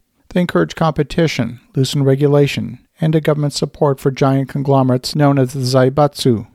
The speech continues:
that had previously controlled every Japanese industry. Within a decade, the Japanese economy had already surpassed its pre-war levels, which is an astonishing feat for a nation that had just seen two major population centers demolished by atom bombs.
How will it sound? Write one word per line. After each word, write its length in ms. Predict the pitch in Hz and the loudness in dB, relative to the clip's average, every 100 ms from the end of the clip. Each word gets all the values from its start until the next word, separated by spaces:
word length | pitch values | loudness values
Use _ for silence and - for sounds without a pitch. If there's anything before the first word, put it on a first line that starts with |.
| - | -6
that 120 | 151 | -2
had 160 | 151 - | -2 -4
previously 580 | - 170 143 127 139 139 | 0 2 2 0 0 0
controlled 440 | 143 - 131 131 | -2 0 0 0
every 280 | - 143 143 | -2 0 2
Japanese 520 | 135 123 123 123 120 | 2 0 2 0 2
industry. 480 | 139 139 - 117 - _ _ - | 2 0 0 -6 -6 _ _ -6
Within 240 | 160 175 | -2 0
a 80 | 170 | 0
decade, 440 | 156 180 - 151 147 | 0 0 0 0 0
the 60 | |
Japanese 520 | 147 143 143 147 147 | 2 2 2 -2 -2
economy 580 | 156 - 165 147 131 135 | -2 -2 0 2 2 0
had 240 | 139 165 151 | -2 -2 0
already 220 | 147 151 | 0 -2
surpassed 580 | - 147 143 135 - 139 | -2 -4 -2 -4 -4 -10
its 140 | - | -10
pre-war 380 | - 135 131 127 | -2 0 2 2
levels, 480 | 139 127 107 - - _ _ _ | 2 0 -2 -8 -20 _ _ _
which 180 | 151 147 | -4 -2
is 80 | 143 | 0
an 60 | 147 | 0
astonishing 580 | - 190 165 151 151 | 0 0 0 0 -2
feat 240 | - 170 143 | 0 0 0
for 100 | 147 | 0
a 40 | |
nation 300 | 147 147 147 | 0 0 0
that 100 | 135 | 0
had 140 | 135 131 | 0 0
just 180 | 143 | -2
seen 220 | - 139 131 | 0 0 0
two 200 | 170 151 | 0 2
major 300 | 147 143 131 | 2 0 -2
population 640 | 135 131 135 135 127 127 | -2 0 0 0 -2 -2
centers 380 | - 120 120 - | 0 0 -2 -2
demolished 560 | 131 131 139 120 - | -2 0 2 0 -2
by 140 | 135 127 | 0 2
atom 220 | 120 120 | 2 0
bombs. 480 | 135 143 107 - | 0 0 -2 -6